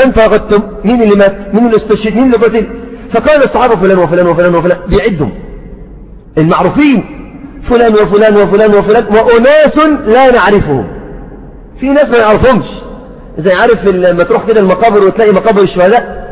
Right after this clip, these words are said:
دول اللي مش معروفين. إنما اللواء فلان معروف، وال-، واللي مش عارف ال-، ال-، الرائد فلان معروف، وال-، والضابط فلان معروف، والفريق فلان معروف، ويتعامل باسمه نفق مش عارف إيه، و-، ويتعامل باسمه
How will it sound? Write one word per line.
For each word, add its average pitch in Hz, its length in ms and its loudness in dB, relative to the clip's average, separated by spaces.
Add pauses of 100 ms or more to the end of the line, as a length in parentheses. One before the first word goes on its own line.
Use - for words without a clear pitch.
دول 330 200 2
اللي 311 100 2
مش 262 120 0
معروفين. 247 400 0 (880)
إنما 277 240 2
اللواء 254 320 4
فلان 233 320 0
معروف، 214 460 0
وال-، 196 460 2 (240)
واللي 208 360 2
مش 202 120 -2
عارف 214 360 0
ال-، 202 80 0
ال-، 190 300 2
الرائد 190 520 4
فلان 220 320 2
معروف، 208 380 2
وال-، 208 500 2 (200)
والضابط 226 440 2
فلان 233 300 2
معروف، 214 240 2
والفريق 240 380 2
فلان 240 280 2
معروف، 226 340 2 (220)
ويتعامل 247 480 0
باسمه 233 360 -2
نفق 233 340 2
مش 214 160 0
عارف 220 260 0
إيه، 427 80 0 (180)
و-، 240 460 0
ويتعامل 233 340 2
باسمه 233 340 -2